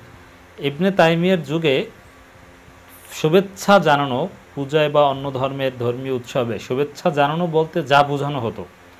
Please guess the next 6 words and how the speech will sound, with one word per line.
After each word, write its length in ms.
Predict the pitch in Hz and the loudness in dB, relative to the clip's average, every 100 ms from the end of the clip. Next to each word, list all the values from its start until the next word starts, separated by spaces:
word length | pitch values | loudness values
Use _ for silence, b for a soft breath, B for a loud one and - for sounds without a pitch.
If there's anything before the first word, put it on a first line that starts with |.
| B B - | B B 2
অথবা 420 | 147 185 123 95 | 4 4 2 0
শুভেচ্ছা 500 | - 143 160 - 170 | -2 -2 -2 0 0
যে 200 | 127 156 | 2 -2
উদ্দেশ্যে 560 | 147 139 190 - 185 131 | -2 -2 -2 0 -2 0
জানানো 340 | 123 123 135 | 0 0 -4
হতো, 220 | 120 110 | -6 -8